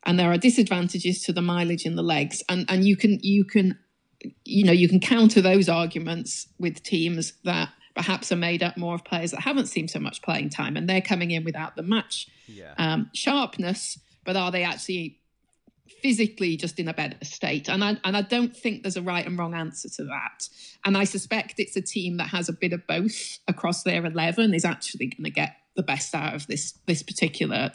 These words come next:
Speaker 1: um, this particular tournament.
Speaker 2: Yeah, I, I, I think you, what you've said there about running on vapours is really interesting. Conte said yesterday that he brought Kane off 'cause he was so, so tired, I think was, was his words. And that is definitely gonna affect people.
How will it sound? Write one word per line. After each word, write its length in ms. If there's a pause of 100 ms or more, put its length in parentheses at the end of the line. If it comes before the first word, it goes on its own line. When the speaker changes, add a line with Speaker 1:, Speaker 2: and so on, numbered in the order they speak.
(120)
Speaker 1:
um, 340
this 140
particular 360
tournament. 600 (1500)
Speaker 2:
Yeah, 280
I, 120 (180)
I, 200
I 60
think 260
you, 160
what 220
you've 100
said 140
there 100
about 160
running 280
on 120
vapours 460
is 100
really 160
interesting. 480
Conte 460
said 200
yesterday 340
that 100
he 80
brought 260
Kane 240
off 220
'cause 140
he 100
was 300 (340)
so, 320
so 300
tired, 420
I 80
think 180
was, 140
was 220
his 280
words. 300 (840)
And 140
that 100
is 160
definitely 380
gonna 100
affect 400
people. 400